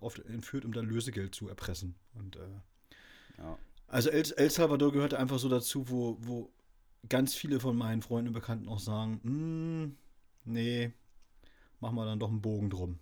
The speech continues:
Speaker 2: Ja, besser ist
Speaker 1: Ja.
Speaker 2: das auf jeden Fall.
Speaker 1: Ja.
Speaker 2: Ja. Dominik, äh, wir haben, äh, ein paar, äh, Top-fünf-Vorschläge bekommen und ich würd sagen, zeitlich sind wir gut auf dem Weg.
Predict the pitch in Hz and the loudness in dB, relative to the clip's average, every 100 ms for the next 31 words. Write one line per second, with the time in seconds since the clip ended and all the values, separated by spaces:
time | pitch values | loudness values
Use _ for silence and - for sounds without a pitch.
0 | - - - 92 90 85 95 - - - | -12 -20 -12 -6 -4 -4 -6 -10 -16 -8
1 | 98 - - - - 87 87 80 - 80 | -4 -4 -6 -8 -10 -10 -8 -10 -10 -10
2 | 76 - - - - - - - 123 107 | -10 -18 -20 -20 -20 -20 -20 -16 -10 -10
3 | 101 - - _ - 110 90 78 - _ | -10 -16 -20 _ -10 -8 -8 -10 -20 _
4 | _ 165 160 113 - 131 143 170 202 202 | _ 0 0 -2 0 2 2 2 2 0
5 | - 170 165 147 165 156 156 151 - 131 | 2 2 4 2 2 2 2 0 2 2
6 | 131 - 156 - 269 294 - 120 95 - | 2 -2 -4 0 0 0 -2 -2 -2 -2
7 | 85 82 82 85 - 87 110 147 98 101 | -8 -6 -8 -8 -4 -2 -2 -4 0 2
8 | 101 101 104 104 - 101 107 104 107 104 | 2 0 -2 -6 -4 -2 2 2 2 0
9 | 104 - 113 131 127 - 110 110 104 - | -2 0 0 0 -2 -2 -2 -2 -2 -4
10 | 156 117 107 98 98 127 - | -2 0 0 -2 0 0 -4